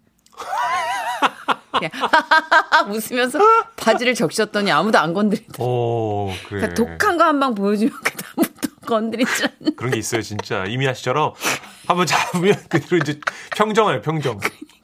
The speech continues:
Speaker 2: 네.
Speaker 1: 임팩트 있게 한 방 빡.
Speaker 2: 어, 김영란님.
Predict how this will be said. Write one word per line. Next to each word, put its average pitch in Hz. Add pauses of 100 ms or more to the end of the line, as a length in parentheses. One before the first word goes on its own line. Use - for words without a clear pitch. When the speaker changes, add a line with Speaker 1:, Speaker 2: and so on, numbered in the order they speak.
Speaker 2:
네. 101
Speaker 1:
임팩트 269
있게 180 (140)
한 226
방 202
빡. 180
Speaker 2:
어, 117
김영란님. 120